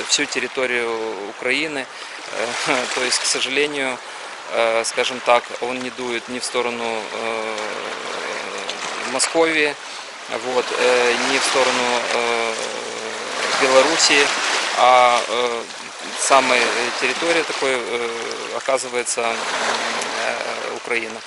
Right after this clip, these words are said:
Э, как завтра будет дуть ветер, я не знаю. Д-, для этого есть, э, ряд, э, сайтов. Все это можно наблюдать и смотреть. И все-таки я думаю, что беззубая политика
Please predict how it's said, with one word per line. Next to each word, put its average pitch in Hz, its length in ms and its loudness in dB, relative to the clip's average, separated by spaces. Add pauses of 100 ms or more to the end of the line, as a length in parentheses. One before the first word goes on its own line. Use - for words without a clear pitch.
(240)
Э, 127 140 2
как 151 240 4
завтра 160 360 4
будет 139 240 0
дуть 135 240 0
ветер, 127 240 4
я 131 120 4
не 127 200 2
знаю. 165 300 6
Д-, 120 320 -2 (120)
для 127 120 6
этого 120 220 0
есть, 117 400 -4
э, 113 280 -2
ряд, 117 160 2
э, 113 280 -4
сайтов. 165 440 4 (520)
Все 139 120 4
это 131 140 2
можно 127 340 2
наблюдать 123 500 0
и - 40 -6
смотреть. 147 540 -4
И 123 260 -4
все-таки 143 440 0
я 147 180 8
думаю, 143 240 0
что 135 220 2
беззубая 131 460 4
политика 131 580 0